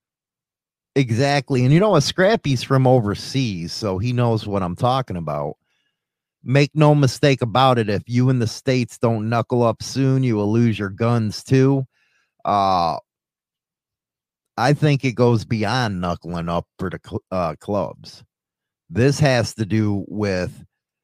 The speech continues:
society in general over here. Now, it's good that people are starting to push back this Bud Light and Target thing, for example.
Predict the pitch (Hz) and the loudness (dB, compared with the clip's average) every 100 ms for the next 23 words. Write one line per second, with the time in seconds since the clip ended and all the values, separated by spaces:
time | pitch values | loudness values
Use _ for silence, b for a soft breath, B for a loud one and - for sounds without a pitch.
0 | _ - - 110 - 117 117 117 110 87 | _ -10 -4 -2 0 0 0 -2 -4 -6
1 | 87 82 107 123 90 78 71 76 65 65 | -8 -4 -2 -2 -4 -6 -6 -8 -10 -14
2 | 73 62 - _ _ _ _ _ _ _ | -16 -18 -20 _ _ _ _ _ _ _
3 | _ _ _ 113 127 120 123 - 147 131 | _ _ _ 0 4 4 4 4 4 4
4 | - 113 165 208 156 123 123 127 120 127 | -4 4 8 10 8 6 2 0 2 2
5 | 120 - 143 147 135 123 110 - 127 123 | 0 -2 -2 0 2 2 0 0 0 2
6 | 110 123 123 107 - 135 101 - 98 80 | -2 0 0 0 -2 -2 -2 -4 -6 -4
7 | 90 123 110 110 117 95 - 117 120 98 | 0 0 0 0 -2 -4 -4 -2 -2 -4
8 | 76 95 90 78 80 76 78 85 73 - | -8 -8 -8 -8 -10 -10 -12 -12 -12 -12
9 | 67 - | -12 -12